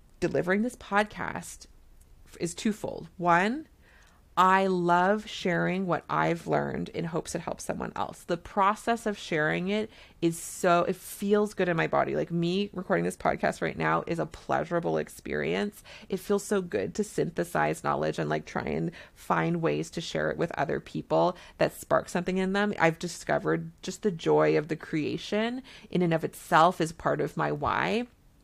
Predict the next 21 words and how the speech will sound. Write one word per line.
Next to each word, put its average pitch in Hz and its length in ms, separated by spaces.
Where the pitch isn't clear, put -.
And 180 120
then 160 120
the 160 80
second 302 360
part 185 200
of 180 120
my 151 140
why 139 360
is 143 380
I 196 200
do 180 340
believe 175 640
this 165 260
is 180 140
how 160 280
I 156 200
contribute 165 560
to - 100
making - 320
healthcare 170 480
better. - 400